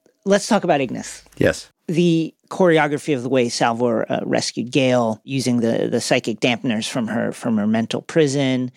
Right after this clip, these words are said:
Speaker 1: Tell us how that all, how you came up with the idea to, that's how she would break out.
Speaker 2: It was a tricky one, but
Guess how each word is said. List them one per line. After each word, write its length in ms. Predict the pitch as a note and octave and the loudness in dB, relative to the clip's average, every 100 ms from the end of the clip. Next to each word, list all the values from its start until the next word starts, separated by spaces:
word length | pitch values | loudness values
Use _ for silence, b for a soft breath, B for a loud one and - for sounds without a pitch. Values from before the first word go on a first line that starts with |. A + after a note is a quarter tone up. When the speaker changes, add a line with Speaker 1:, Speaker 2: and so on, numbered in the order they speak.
| - | -2
Speaker 1:
Tell 220 | F#3 F#3+ | 2 2
us 120 | F3 | 2
how 200 | D#3+ D3 | 0 0
that 220 | C#3 C3+ | 0 0
all, 460 | C3 B2+ A#2 A2 - | 2 2 0 -2 -8
how 200 | _ - C3+ | _ -2 0
you 200 | B2 - _ | 0 -4 _
came 220 | - D3 C3+ | -2 2 2
up 160 | - | 0
with 100 | B2 | -2
the 140 | C3 A#2 | 0 -2
idea 400 | A2+ B2 A2+ A2 | 0 0 0 -2
to, 280 | - A2+ - _ | -4 -6 -6 _
that's 240 | B2 C3 | -2 -2
how 160 | B2 B2+ | -2 -2
she 180 | - B2+ | -2 -2
would 140 | A2+ | -2
break 240 | A2 G#2 | -2 -2
out. 220 | - - - _ _ | -2 -4 -6 _ _
Speaker 2:
It 320 | C3 A2+ F#2 | -4 -2 0
was 240 | G#2 G#2+ F#2+ | 2 2 0
a 60 | |
tricky 760 | F2+ - - D3+ - - G#2 F2+ | -8 -8 -2 0 -2 -4 0 2
one, 720 | D#2+ D#2 D2 C#2+ C#2+ C3+ E3+ - _ _ _ _ _ _ | 2 -2 -4 -4 -4 -2 -4 -6 _ _ _ _ _ _
but 240 | G#2 F#2+ | 0 0